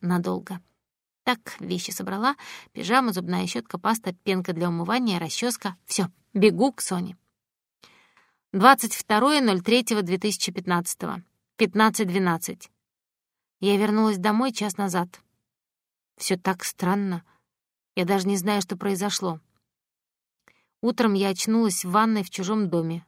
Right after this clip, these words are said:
в мокрой одежде. Сони и Назара не было. Меня дико тошнило.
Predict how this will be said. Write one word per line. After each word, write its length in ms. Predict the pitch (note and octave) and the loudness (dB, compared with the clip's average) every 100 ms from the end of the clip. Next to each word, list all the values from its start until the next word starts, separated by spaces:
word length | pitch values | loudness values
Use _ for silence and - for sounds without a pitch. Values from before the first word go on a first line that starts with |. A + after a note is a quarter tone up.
| _ | _
в 160 | F3+ F#3 | -4 0
мокрой 360 | G3+ G3 G#3 | 0 0 -2
одежде. 500 | F#3+ E3+ E3 D#3+ F3 - _ _ _ _ _ _ | -2 -2 -4 -6 -14 -14 _ _ _ _ _ _
Сони 360 | - A3+ G#3+ G#3+ | 0 2 4 4
и 20 | |
Назара 560 | G#3 F#3 A#3 A#3+ G#3 - - | 2 2 2 2 -2 -8 -4
не 260 | G3 F#3 | 2 2
было. 320 | E3 F3 F3 F3 _ _ _ _ _ | 2 -2 -4 -8 _ _ _ _ _
Меня 300 | F#3+ G3 G#3+ | -2 2 4
дико 300 | A#3 F3+ - | 2 0 -4
тошнило. 640 | A3 G3 - F3+ E3 F3 | -4 -2 -2 -2 -2 -6